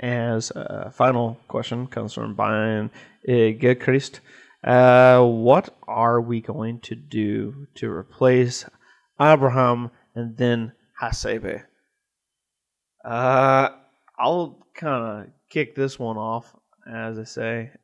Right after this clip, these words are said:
Uh, I think Tuta is seen as a player who can do one, fill one of her replacement roles, at least in terms of the way that our squad is currently built.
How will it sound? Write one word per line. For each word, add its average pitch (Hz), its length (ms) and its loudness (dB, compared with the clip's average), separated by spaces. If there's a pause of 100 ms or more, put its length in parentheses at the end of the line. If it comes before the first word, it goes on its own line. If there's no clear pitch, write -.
Uh, 120 720 -4 (200)
I 135 160 -12
think 147 220 -12
Tuta 143 500 -4
is 123 160 -8 (160)
seen 127 440 -10
as 123 480 -6
a 110 40 -8
player 117 340 -6
who 120 200 -10
can 120 640 -10 (240)
do 123 320 -2
one, 120 460 -6 (420)
fill 120 460 -4 (140)
one 117 260 -6
of 110 100 -10
her 101 300 -16 (280)
replacement - 600 -16
roles, - 400 -20 (560)
at 120 100 -12
least 110 300 -12
in 107 80 -16
terms 110 260 -16
of - 80 -20
the - 80 -14
way 104 140 -8
that 104 180 -8
our 110 160 -10
squad 113 320 -12
is 120 80 -18
currently - 300 -16
built. 107 280 -10